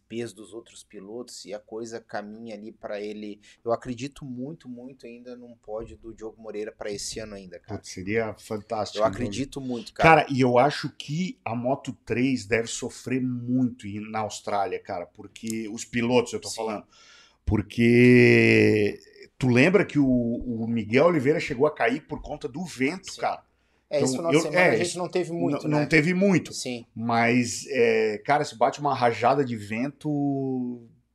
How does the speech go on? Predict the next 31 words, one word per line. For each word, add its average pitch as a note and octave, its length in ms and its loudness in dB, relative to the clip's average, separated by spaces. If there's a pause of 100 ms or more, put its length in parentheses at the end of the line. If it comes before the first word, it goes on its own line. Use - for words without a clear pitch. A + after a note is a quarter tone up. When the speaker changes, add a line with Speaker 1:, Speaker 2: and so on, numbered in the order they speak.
(260)
Speaker 2:
imagina, A#2+ 360 -4
numa B2+ 200 0
Moto D3 280 -2
três D#3+ 260 2
que - 100 -12
os - 80 -8
caras, C#3+ 320 0 (360)
cara, E3+ 180 6
eu D#3+ 40 8
achei C#3+ 220 0
engraçado E3+ 520 0
na C#3 120 4
hora D#3+ 180 6
da D3+ 100 4
comemoração C#3+ 800 4
ali, D3+ 220 4
o, C#3 340 2
o A#2+ 500 -6
Izan A#2+ 200 2
Guevara C#3+ 320 2
saiu C#3 360 2
da D#3 140 8
moto C#3+ 580 0
Speaker 1:
Sim. A#2 240 -18 (140)
Speaker 2:
e B2+ 80 -2
foi D#3+ 260 0
correndo D#3 460 2
pra A#2+ 400 0 (440)
comemorar C#3+ 540 4
e D#3+ 60 0
tal. E3+ 400 2